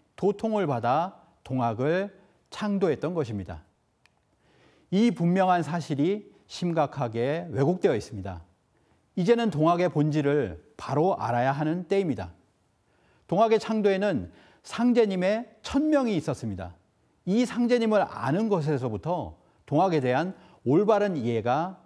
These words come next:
시작됩니다. 개벽 이후에 세상이 혹 상제님을 친히 모시고 문답하고 가르침을 받은 사람이 있었느냐?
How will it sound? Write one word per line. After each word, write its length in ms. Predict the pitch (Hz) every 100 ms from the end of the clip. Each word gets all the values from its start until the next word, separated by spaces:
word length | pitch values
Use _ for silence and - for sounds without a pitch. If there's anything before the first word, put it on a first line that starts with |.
| _
시작됩니다. 640 | - - 185 143 104 90 85 _ _ _ _ _ _ _ _
개벽 360 | - 151 208 185
이후에 640 | 165 151 160 151 123 85 -
세상이 460 | - 214 196 196 175
혹 380 | 160 190 - - _ _
상제님을 640 | - 190 202 190 180 175 165
친히 240 | - 277
모시고 760 | 233 156 - 147 156 110 87 -
문답하고 760 | 131 196 220 208 202 180 180 -
가르침을 520 | - 170 196 196 196
받은 480 | 139 117 165 113 87 _
사람이 480 | - - 151 147 185
있었느냐? 600 | 165 165 117 104 113 82